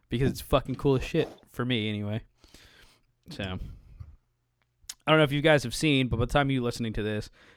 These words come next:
hopefully you realize that Blood and Skulls is having a Cyber Monday deal, which is, like, fifteen percent off of all of his shit. And on top of that, he's actually released a bunch of Mega Mechanoid claws.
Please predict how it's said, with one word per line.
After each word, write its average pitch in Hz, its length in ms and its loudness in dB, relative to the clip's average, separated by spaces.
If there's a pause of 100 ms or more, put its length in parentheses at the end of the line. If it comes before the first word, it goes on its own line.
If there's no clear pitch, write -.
(100)
hopefully 113 840 6 (240)
you 117 160 -2
realize 113 500 0
that 107 120 -4
Blood 113 160 2
and 110 100 -4
Skulls 110 240 -2
is 101 60 -6
having 107 200 -2
a 98 40 -6
Cyber 104 340 -4
Monday 110 300 -2
deal, 123 260 2
which 117 140 -2
is, 107 60 -8
like, 104 180 -6
fifteen 120 340 -2
percent 117 300 -6
off 113 240 -6
of - 20 -6
all 110 160 -4
of 101 60 -12
his 101 100 -12
shit. 139 320 -10 (720)
And 113 340 -6
on 107 180 -6
top 165 300 0
of 131 80 0
that, 107 300 -4 (320)
he's 117 240 -2
actually 123 380 0
released 110 440 -4
a 117 80 -8
bunch 120 240 -2
of 107 180 -2 (400)
Mega 135 800 4 (160)
Mechanoid 131 800 -2 (100)
claws. 123 640 0